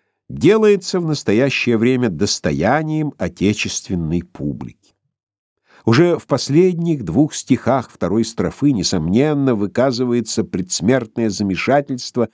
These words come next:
мысли и слуха покойного. А читая третью строфу, мы как бы присутствуем лично при прощании поэта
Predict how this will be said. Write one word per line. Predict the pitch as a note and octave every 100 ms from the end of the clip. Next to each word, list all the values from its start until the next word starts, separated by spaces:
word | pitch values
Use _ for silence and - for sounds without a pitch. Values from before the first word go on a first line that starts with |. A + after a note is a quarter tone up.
| _ _
мысли | - F#2+ D#3 G3 - D#3 D3+
и | D3 C#3
слуха | - - G#2 A2 - E2
покойного. | - E2 - D#2 D2 G#1 G1+ _ _ _ _ _ _
А | - G2+
читая | A#2+ A2 G#2 F#2
третью | - E3 A#3 - F#2+
строфу, | - E2 D#2 - A#1+
мы | G#1+ D2
как | D2+ G2+ F2+
бы | F#2+
присутствуем | - D#2+ - G3+ - G3+ G3 E3+
лично | A#2 C3 D#3 C#3+ - F3+
при | D3 A#2
прощании | - D#2 - A2 A#2 F2+
поэта | D#2+ - C2+ A2 F#3+ G3+ A3